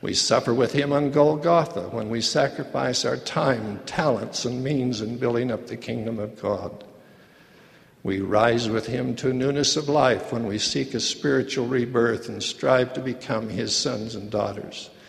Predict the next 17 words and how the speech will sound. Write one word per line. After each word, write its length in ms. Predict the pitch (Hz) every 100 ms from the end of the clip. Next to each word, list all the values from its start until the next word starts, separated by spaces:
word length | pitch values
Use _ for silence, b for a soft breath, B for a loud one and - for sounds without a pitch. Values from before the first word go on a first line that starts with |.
| B B B B
And 300 | 233 170 180
in 140 | 190
the 80 | 185
process 600 | 185 147 156 - 156 -
of 120 | 151
following 500 | - 127 131 135 143
in 120 | 127 127
his 180 | 127
footsteps, 1000 | - - - - - 98 92 - - - B B B -
we 140 | 110
gain 400 | 113 123 135 139
the 80 | 131
personal 600 | 131 - 160 156 185 170
conviction 680 | - 180 143 147 - - 135
or 80 | 135
infallible 680 | 135 135 139 135 143 143 143
proof 580 | - 117 110 - -